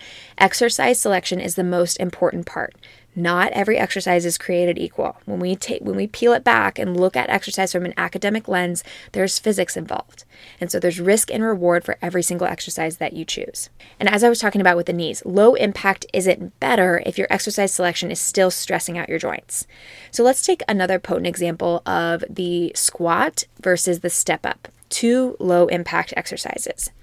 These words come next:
right? There's no jumping involved. So if we are looking for effectiveness to the glutes and less stress to the discs of the spine,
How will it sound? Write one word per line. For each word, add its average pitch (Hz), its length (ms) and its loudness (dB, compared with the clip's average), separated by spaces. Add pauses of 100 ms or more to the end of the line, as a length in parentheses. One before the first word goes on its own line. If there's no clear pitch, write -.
(240)
right? 175 180 6
There's - 180 -2
no 180 120 2
jumping 170 320 -4
involved. - 420 -8 (240)
So 226 160 4
if 226 80 -2
we 294 120 0
are 311 60 6
looking 220 300 2
for 190 260 2
effectiveness 226 640 0
to 277 160 -2
the 277 100 0
glutes 175 420 0
and 185 120 -2
less 185 320 0
stress - 560 -2
to - 100 -8
the 180 100 -4
discs - 500 -2
of 220 140 -6
the - 100 4
spine, 175 560 -4